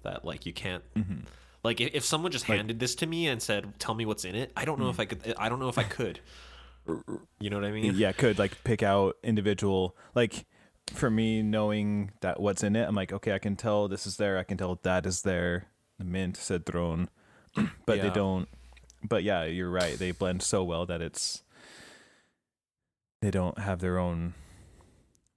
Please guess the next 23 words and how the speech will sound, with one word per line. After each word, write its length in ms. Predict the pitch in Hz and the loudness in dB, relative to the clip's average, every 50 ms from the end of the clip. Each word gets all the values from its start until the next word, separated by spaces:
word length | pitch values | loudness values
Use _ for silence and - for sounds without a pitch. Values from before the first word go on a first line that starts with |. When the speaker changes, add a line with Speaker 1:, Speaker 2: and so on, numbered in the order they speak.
| _ _ _ _ _ - | _ _ _ _ _ -4
Speaker 2:
individual 420 | - 95 85 85 90 87 - 92 90 | -4 -2 -2 0 -2 0 0 0 0
profiles 580 | - - - 98 95 - - 85 85 85 87 | 0 0 0 0 0 2 0 0 0 0 -2
within 260 | 90 90 - - 90 | -4 -6 -4 -4 -6
the 80 | 87 87 | -6 -6
flavor, 420 | - - 85 85 82 85 82 92 - - _ _ _ _ - | -4 -2 -2 -2 -2 -2 -4 -4 -6 -10 _ _ _ _ -2
but 200 | 104 90 78 - | -2 0 0 -2
Speaker 1:
Right. 320 | 104 101 98 95 90 87 - - - - - - - - | -2 -2 -2 -4 -4 -8 -10 -16 -20 -20 -20 -16 -8 -4
Speaker 2:
I, 120 | 120 110 - - - - - - - - - - - - - _ - | -4 -4 -4 -6 -16 -20 -20 -20 -20 -20 -20 -20 -20 -20 -14 _ 0
I 40 | - | 0
don't 100 | 214 156 | 2 2
know, 100 | 101 90 | 2 2
I 80 | 95 101 | 0 0
think 200 | - 151 151 - | 0 -2 -2 -4
it 60 | 139 - | -4 -4
can 100 | 113 107 | -2 -2
go 140 | 98 101 98 | -2 -2 -2
both 260 | 85 98 95 - - | -2 -2 -4 -4 -4
ways, 280 | 98 95 92 87 - | -6 -4 -4 -4 -4
like, 340 | - 85 85 87 - - - - - - - - - _ _ _ _ _ _ _ _ _ _ _ _ _ _ _ _ _ - | -4 -4 -4 -4 -6 -10 -14 -14 -16 -20 -20 -20 -20 _ _ _ _ _ _ _ _ _ _ _ _ _ _ _ _ _ -4
I 60 | 120 | -4
think 200 | 113 - 123 104 | -2 -2 -2 -2
it's 220 | 104 101 - - - | -2 -4 -4 -4 -8
great 400 | - - 95 90 87 104 - | -6 -2 0 0 0 0 -2